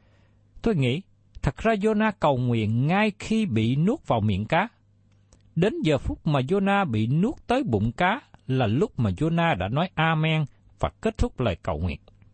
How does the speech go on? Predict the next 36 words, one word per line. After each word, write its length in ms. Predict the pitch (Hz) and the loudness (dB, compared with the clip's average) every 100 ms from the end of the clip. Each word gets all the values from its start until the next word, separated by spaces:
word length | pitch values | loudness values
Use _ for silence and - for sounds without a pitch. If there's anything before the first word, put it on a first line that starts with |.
| _ _ _ _ - _ _ - - - - | _ _ _ _ -20 _ _ -20 -20 -20 -4
Con 240 | 233 233 180 | 0 2 2
người 180 | 165 | 2
không 240 | 147 233 220 | 0 0 -2
chuẩn 380 | - 160 220 151 | 0 -2 0 2
bị 280 | 120 123 143 _ - | 2 0 -4 _ -2
cầu 220 | 147 135 | 0 2
nguyện 360 | 120 113 101 113 - | 2 0 0 -4 -12
khi 240 | - - 233 | -6 -2 0
ở 120 | 147 | 0
trong 240 | - 208 | 0 -2
tình 240 | 190 123 98 | 0 -2 -2
trạng 200 | 90 98 | -4 -4
khẩn 200 | - 107 | -4 -4
cấp, 180 | - - - - - | -2 -4 -6 -20 -6
nguy 160 | 147 156 | -2 -2
khốn. 220 | - 147 208 _ _ _ _ - - | -2 -4 -4 _ _ _ _ -20 -10
Họ 160 | - | -6
cầu 200 | - 165 | -2 0
nguyện 360 | 147 135 156 185 | 0 0 0 0
ngay 180 | 233 240 | 0 2
lập 320 | 139 - - | 0 -2 -4
tức 160 | 277 - _ | -6 -6 _
khi 120 | - 226 - | -2 -2 -2
sự 80 | 101 | -4
khó 220 | - 233 | -2 -2
khăn 200 | - 196 | -2 -6
xảy 200 | - 92 | -2 -2
đến. 160 | 98 135 - _ _ _ _ _ _ _ _ _ _ - | 0 -2 -6 _ _ _ _ _ _ _ _ _ _ -4
Tôi 120 | 226 | 0
nhớ 120 | 226 285 | 2 2
lại 160 | 160 | 2
một 240 | 156 160 160 | 2 -2 -2
người 160 | 160 | -2
bạn 340 | 135 123 123 156 | 0 0 0 -2
của 120 | 185 | -4
tôi. 240 | - 208 | 0 0